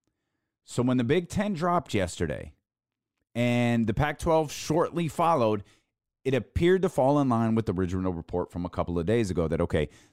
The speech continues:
the Power Five conferences are, are going to work in unison in this. Shortly after the Big Ten's announcement, the Pac-twelve, through a source, like, through, you know, uh, like, uh, no official formal channels, were like, "Uh,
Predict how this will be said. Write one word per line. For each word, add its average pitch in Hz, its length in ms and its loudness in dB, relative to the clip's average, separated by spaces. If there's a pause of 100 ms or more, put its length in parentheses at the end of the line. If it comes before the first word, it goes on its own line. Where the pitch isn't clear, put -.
the - 80 -6
Power 117 400 2
Five 104 400 0
conferences 87 540 -2
are, 87 200 -2 (100)
are 87 140 0
going 90 300 2
to 87 60 2
work 82 260 0
in 87 100 0
unison 107 380 2
in 76 80 -4
this. 65 200 -10 (340)
Shortly 190 680 2
after 156 400 -2
the 120 80 0
Big 123 220 2
Ten's 127 260 0
announcement, 113 540 0 (300)
the - 80 -2
Pac-twelve, 160 800 2 (500)
through 185 360 6
a 127 80 4
source, 156 460 0
like, 120 200 0
through, 151 440 4
you 123 120 2
know, 113 200 4
uh, 113 240 2
like, 110 260 0
uh, 101 160 0
no 139 460 4
official 131 540 0
formal 139 440 0
channels, 127 560 0
were 113 160 2
like, 104 360 2
"Uh, - 680 0